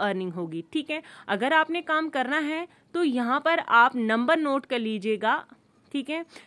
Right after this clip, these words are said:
ये आपको स्क्रीन में शो हो रहा है, इस नंबर पर कॉन्टैक्ट कीजिए, ठीक है। और मैंडेटरी है आपके पास डॉक्यूमेंट्स जो हैं वो आधार और पैन कार्ड होना चाहिए, ठीक है।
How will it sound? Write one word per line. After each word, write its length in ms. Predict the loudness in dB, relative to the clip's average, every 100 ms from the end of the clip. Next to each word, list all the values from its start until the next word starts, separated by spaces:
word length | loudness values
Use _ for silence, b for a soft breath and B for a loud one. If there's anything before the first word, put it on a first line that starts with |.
| B -6
ये 200 | 0 4
आपको 300 | 4 2 -12
स्क्रीन 360 | -8 -4 -2
में 140 | -2 -4
शो 180 | -2
हो 80 | 0
रहा 120 | 0
है, 60 | -2
इस 220 | -4 -8
नंबर 220 | -4 -4
पर 200 | -4 -6
कॉन्टैक्ट 520 | -4 -4 -4 -4 -6 -6
कीजिए, 500 | -6 -4 -2 -4 -6 _ _ _ _ _ _
ठीक 220 | -2 -2 -2
है। 120 | -8 b b
और 140 | -2
मैंडेटरी 560 | 0 0 0 -2 -4 -4
है 180 | -2 -2
आपके 340 | 0 -2 -4
पास 300 | -6 -6 -6 -4
डॉक्यूमेंट्स 680 | -4 -4 -4 -4 -6 -10 -10
जो 120 | -8
हैं 260 | -6 -8 -10 -16 -16
वो 60 |
आधार 540 | -6 -6 -6 -2 -2 -2
और 120 | -6
पैन 280 | -6 -8 -6
कार्ड 240 | -8 -8
होना 280 | -8 -12 -12
चाहिए, 320 | -14 -14 -14
ठीक 220 | -12 -10
है। 100 | -10